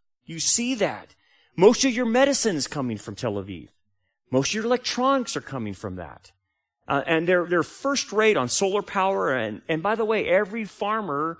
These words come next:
needs to thank them. Why? They invented the drip system.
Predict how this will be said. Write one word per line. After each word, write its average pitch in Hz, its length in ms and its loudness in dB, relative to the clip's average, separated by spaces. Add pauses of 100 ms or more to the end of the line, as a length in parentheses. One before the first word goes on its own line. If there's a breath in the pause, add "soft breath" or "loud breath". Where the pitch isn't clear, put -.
(240 soft breath)
needs 190 420 -4
to 220 140 0
thank 208 400 -6
them. 202 520 -2 (840)
Why? 190 540 4 (680)
They 139 160 6
invented 151 360 0
the 196 80 2
drip 254 280 2
system. 101 500 -2